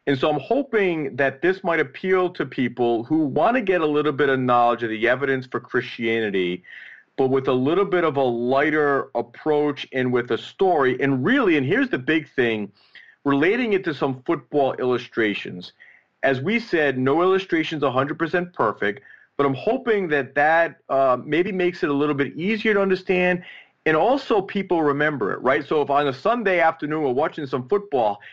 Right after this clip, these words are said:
it might jog their memory when they see a kickoff or when they see, um, uh, a, a fair catch or some kind of play that we call a miracle.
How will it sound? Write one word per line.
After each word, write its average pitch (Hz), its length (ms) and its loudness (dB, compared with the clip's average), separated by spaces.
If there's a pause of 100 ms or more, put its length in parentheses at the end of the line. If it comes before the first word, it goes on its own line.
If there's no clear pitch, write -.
(180)
it 143 140 0
might 233 320 -2
jog 190 320 4
their 165 160 0
memory 156 440 0
when 131 220 0
they 135 160 0
see 131 280 -2
a 123 80 0
kickoff 127 680 0
or 110 60 0
when 120 160 0
they 123 160 0
see, 131 640 -2 (280)
um, 117 720 2 (140)
uh, 104 520 4
a, 120 200 0 (120)
a 107 40 -2 (120)
fair 226 220 2
catch 190 420 0
or 123 60 -2
some 196 220 -6
kind 175 180 0
of 139 140 -6
play 180 160 -2
that 156 80 -4
we 147 100 -2
call 147 220 -4
a 135 40 0
miracle. 135 600 -2